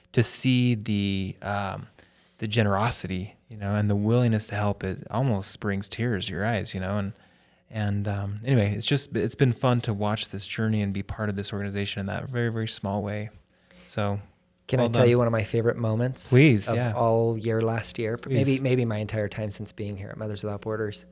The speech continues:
Speaker 2: Um, Josephine came in for the gala and she spoke there.
Speaker 1: Her first
Speaker 2: And
Speaker 1: time here, is
Speaker 2: the
Speaker 1: that right?
Speaker 2: So she's been to the U S several times.
Speaker 1: Okay.
Speaker 2: We've only done the gala twice. Um, so it's kind of a newer way of,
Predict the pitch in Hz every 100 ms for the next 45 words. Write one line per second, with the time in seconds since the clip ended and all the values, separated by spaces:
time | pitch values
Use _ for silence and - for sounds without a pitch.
0 | _ _ _ _ _ _ _ 120 117 110
1 | 110 - 131 - 127 - 110 107 104 -
2 | 104 101 98 98 98 98 - - - 95
3 | - 92 92 98 - - 120 151 156 -
4 | 151 151 143 220 190 170 170 208 - 170
5 | - 214 - 185 175 143 135 123 117 110
6 | - 107 107 - 104 101 101 104 135 160
7 | 185 147 143 123 117 110 104 - 92 101
8 | 123 - - - - _ _ _ 113 107
9 | 104 113 107 - 117 107 104 104 104 98
10 | 98 98 - - - 101 98 95 90 -
11 | -